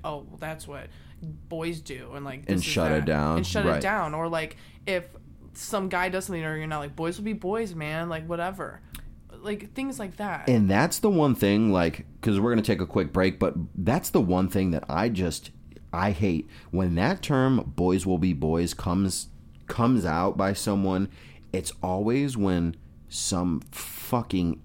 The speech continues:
Speaker 2: asshole high schooler or college shithead
Speaker 1: Mm-hmm.
Speaker 2: does some fucked up shit to a woman and, or a girl, depending on how old they are, and,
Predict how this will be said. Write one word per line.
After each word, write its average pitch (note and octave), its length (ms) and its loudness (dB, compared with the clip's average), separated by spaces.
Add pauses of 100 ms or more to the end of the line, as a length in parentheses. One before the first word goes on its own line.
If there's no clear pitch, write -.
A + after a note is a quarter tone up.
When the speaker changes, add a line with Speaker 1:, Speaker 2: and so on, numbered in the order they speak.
Speaker 2:
asshole G2 760 2
high F#2+ 180 0
schooler G2 600 0
or D2+ 180 0
college F2 480 -2
shithead D2+ 840 -2 (240)
Speaker 1:
Mm-hmm. E3+ 220 -10
Speaker 2:
does F#2 220 0
some D2+ 180 0
fucked - 460 -2
up C#3 140 0
shit - 360 0
to G2+ 140 2
a F#2 60 2
woman D#2+ 420 2 (640)
and, F2 760 2 (340)
or G2 120 2
a F2+ 40 0
girl, E2 420 2
depending E2+ 400 2
on D#2+ 80 0
how F2 120 0
old D#2+ 280 0
they D#2 60 0
are, E2+ 200 -2 (320)
and, E2 300 0